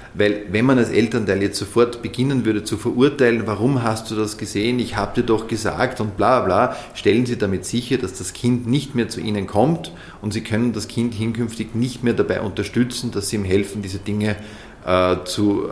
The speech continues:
zu verarbeiten. Das heißt, selbst wenn Sie in dem Moment aufgebracht sind, weil Sie sich denken, „Aber ich hab doch gesagt, du sollst nicht“, wenn das Kind kommt, ist es etwas Positives. Dann geht es darum, das Kind nicht zu verurteilen, sondern zu sagen, „Aha, warum?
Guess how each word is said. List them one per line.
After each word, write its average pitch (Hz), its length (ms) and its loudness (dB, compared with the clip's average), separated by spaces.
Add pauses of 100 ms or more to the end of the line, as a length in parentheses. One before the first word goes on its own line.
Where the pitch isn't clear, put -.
(140)
zu 98 100 -4
verarbeiten. 95 460 2
Das 95 120 -2
heißt, 110 140 -2
selbst 131 300 2
wenn 120 80 2
Sie 110 80 2
in 110 80 2
dem 113 100 2
Moment 107 300 2
aufgebracht - 640 0
sind, 131 200 2
weil 104 100 4
Sie 104 100 -2
sich 110 160 -2
denken, 110 280 -2
„Aber 95 100 -2
ich - 100 -8
hab 95 180 0
doch 113 140 -6
gesagt, 113 440 0
du 113 40 -4
sollst 95 380 0
nicht“, 123 180 0 (520)
wenn 113 200 2
das 139 160 -2
Kind 113 240 -2
kommt, 135 360 0
ist 98 140 -4
es 104 80 -2
etwas 104 260 -2
Positives. 127 640 2 (320)
Dann 104 200 2
geht 117 140 2
es 113 140 0
darum, 110 200 -2
das 98 160 -6
Kind 104 280 -6
nicht 139 280 -2
zu 123 80 -2
verurteilen, 117 480 2
sondern 101 240 -4
zu 98 80 -10
sagen, 95 320 -2
„Aha, 87 380 0
warum? 98 200 -2